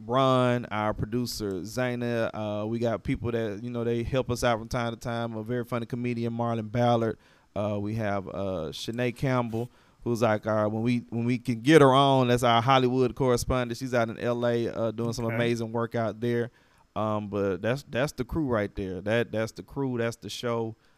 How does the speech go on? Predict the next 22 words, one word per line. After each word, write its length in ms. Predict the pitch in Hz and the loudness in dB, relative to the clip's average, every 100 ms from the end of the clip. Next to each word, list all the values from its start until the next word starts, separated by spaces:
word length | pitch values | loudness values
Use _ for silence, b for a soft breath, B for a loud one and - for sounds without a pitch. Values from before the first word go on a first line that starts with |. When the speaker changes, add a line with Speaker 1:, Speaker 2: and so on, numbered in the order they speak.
| _ _ | _ _
Speaker 1:
Um, 360 | 107 110 107 101 | -6 -4 -4 -6
and 140 | 107 107 | -8 -6
you 80 | 127 | -4
gonna 240 | 131 123 | -4 -4
get 240 | 113 135 | -4 -6
something 300 | - 117 - | -4 -8 -8
from 180 | - 113 | -10 -8
that 120 | 107 | -8
show 100 | 104 | -6
every 160 | 104 107 | -6 -6
time 180 | 117 107 | -6 -6
you 80 | 107 | -6
listen 240 | 107 104 | -8 -6
to 240 | - 98 | -6 -4
it. 80 | 87 - | -6 -8
And 200 | 107 107 | -12 -4
we 240 | 120 139 | -4 -2
are 220 | 101 113 | -4 -6
back, 580 | 107 104 120 117 - - - _ _ _ - | -6 -2 0 0 -6 -20 -20 _ _ _ -8
um, 420 | 104 101 98 82 - | -6 -6 -6 -10 -8
as 240 | 110 107 | -8 -4
of 160 | 110 | -8